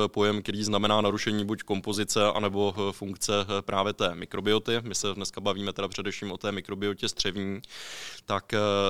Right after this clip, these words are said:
tak, k narušení může dojít a může k tomu dojít akutně, například, po nějaké infekční epizodě, nebo po různých intoxikacích, anebo samozřejmě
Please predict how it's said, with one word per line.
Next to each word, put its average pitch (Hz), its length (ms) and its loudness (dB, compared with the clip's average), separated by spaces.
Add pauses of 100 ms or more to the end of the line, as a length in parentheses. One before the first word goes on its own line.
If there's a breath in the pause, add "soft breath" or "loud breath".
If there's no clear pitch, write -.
(160)
tak, 104 280 -4 (580)
k 101 60 -10
narušení 107 460 0
může 101 280 0
dojít 107 380 0
a 107 80 2
může 104 200 -2
k - 60 -14
tomu 110 160 0
dojít 107 320 0
akutně, 117 560 0
například, 101 600 -2 (160)
po 101 260 2 (180)
nějaké 101 400 4
infekční 107 580 -2
epizodě, 101 480 2 (400)
nebo 92 260 -2
po 95 280 -2 (160)
různých 98 300 -4
intoxikacích, 101 840 -4 (440 loud breath)
anebo 113 300 0
samozřejmě 113 760 0